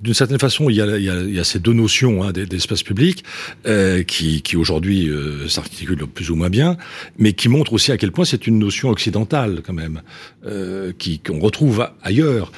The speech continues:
Et l'esp-, et alors, la place publique est aussi un dispositif architectural ou urbanistique occidental. Hein, on considère que dans les villes antiques, il y a pas de, il y a pas d'espace, il y a pas de place publique. Il y a, il y a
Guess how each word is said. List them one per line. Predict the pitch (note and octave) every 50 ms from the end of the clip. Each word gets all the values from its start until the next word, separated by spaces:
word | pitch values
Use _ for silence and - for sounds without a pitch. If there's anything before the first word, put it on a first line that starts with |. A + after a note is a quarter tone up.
| - - - - -
Et | B2 B2+
l'esp-, | B2 B2 - - - - - -
et | -
alors, | A2+ G#2+ E2+ - -
la | A2+ C#3 E3+ D3+ C#3 C3+
place | - F3 D3+ - -
publique | - D3+ C3+ F#3 E3 -
est | G2+ - -
aussi | E3+ D3 - - - A3 A3 G3+ D#3+ - - - - - - - - -
un | A2 G#2 F#2
dispositif | G2+ A#2 G#2+ - - A#2+ G2 A2+ G#2+ - - C#3 C#3 A#2+ - -
architectural | G#2+ F#2 - - A2 - A2+ G2+ F#2 - G#2+ F#2+ G2+ G#2+
ou | A2 G#2
urbanistique | F#2+ F2+ F#2 F2+ E2+ G2 F#2 - - F3+ C#3+ A#2
occidental. | G2+ - - A#2+ G#2 A2+ B2+ - D#3+ C#3+ A#2+ G2+ E2+ D#2+ - - - - - -
Hein, | - F#2+
on | F#2+ E2+
considère | E2+ F2 F2 - - F#2 D#2+ G#2 A2+ - -
que | - G2+ F2+ E2 - - - - - - -
dans | F2+ F2
les | E2+ E2
villes | D#2 F#2+ F2+ E2 - F2+
antiques, | E2+ - - A#2 G#2 -
il | F2
y |
a | -
pas | - F#2+ E2+
de, | E2
il | E2
y | E2
a | D#2
pas | - F#2
d'espace, | E2 E2 - - - E2 - -
il | D2 F2
y | D#2+
a |
pas | - - D#2
de | - D#2
place | D#2 - A#2+ A#2 G2+ - -
publique. | - - G2 E2+ G2 A#2+ D#3 F3 E3+ - - - - - -
Il | - D2+
y | E2+
a, | E2+ E2 D#2+ E2+
il | E2
y |
a | D#2+